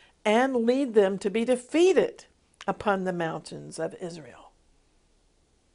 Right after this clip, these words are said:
Well, today it's a time of crisis for Israel and for many of our Western nations, just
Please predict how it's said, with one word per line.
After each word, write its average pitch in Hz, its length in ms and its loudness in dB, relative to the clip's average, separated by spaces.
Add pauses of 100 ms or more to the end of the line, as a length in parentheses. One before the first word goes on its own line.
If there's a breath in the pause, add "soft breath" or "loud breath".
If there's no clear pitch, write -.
(960 loud breath)
Well, 269 160 8
today 269 460 6
it's 269 180 2
a 233 40 4
time 247 380 0
of 233 100 0
crisis 240 520 0
for 240 120 0
Israel 233 400 2
and 220 200 -2
for 226 160 -2
many 233 340 2
of 190 120 0
our 170 120 0
Western 170 380 -6
nations, 170 500 -8
just 175 380 -6